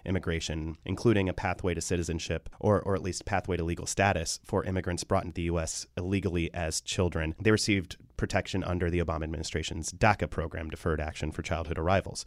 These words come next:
In February, four different versions of immigration change legislation failed to garner sixty votes in the Senate. After last night, could there be a path forward on something like this that pairs daca or other immigration changes with border security?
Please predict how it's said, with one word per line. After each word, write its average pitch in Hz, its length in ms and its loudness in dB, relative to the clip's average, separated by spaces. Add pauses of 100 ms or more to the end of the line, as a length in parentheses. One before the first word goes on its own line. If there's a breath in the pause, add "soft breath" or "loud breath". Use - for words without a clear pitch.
In 107 100 0
February, 101 540 4
four 107 340 2
different 110 420 0
versions 92 560 0
of 90 340 0
immigration 90 540 -2
change 85 340 -2
legislation 82 640 -2
failed 87 360 0
to 90 60 -4
garner 82 240 -2
sixty - 320 -4
votes 80 280 -4
in 80 60 -6
the 80 80 -4
Senate. 113 340 4 (320)
After 123 320 2
last 120 320 2
night, 82 340 -2 (120)
could 120 180 2
there 107 120 2
be 101 120 2
a 92 60 0
path 95 240 -2
forward 90 560 0
on 85 240 0
something 92 340 0
like 82 160 -2
this 85 200 -2
that - 120 -2
pairs 82 320 0
daca 85 540 2
or 82 240 0
other 87 180 2
immigration 82 420 -2
changes 80 440 -2
with 90 240 0
border 82 240 0
security? - 500 -8